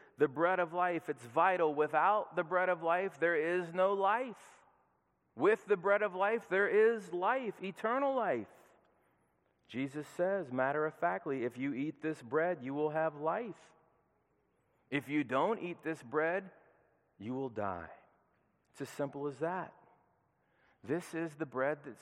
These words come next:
sinners need, unequivocally. And just as bread is the staple diet for our physical lives, there's something before us tonight in the gospel, something fundamental to our spiritual lives. Jesus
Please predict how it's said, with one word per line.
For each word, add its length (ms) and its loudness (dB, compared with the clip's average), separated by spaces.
sinners 380 -2
need, 420 -6
unequivocally. 840 0
And 120 -2
just 260 0
as 160 -2
bread 400 2
is 200 -2
the 200 2
staple 360 0
diet 460 2
for 160 2
our 120 2
physical 460 -4
lives, 380 2
there's 200 0
something 580 -4
before 460 2
us 240 0
tonight 320 4
in 80 -2
the 80 -2
gospel, 480 2
something 560 -2
fundamental 1040 0
to 160 2
our 180 2
spiritual 800 -4
lives. 520 -2
Jesus 340 -6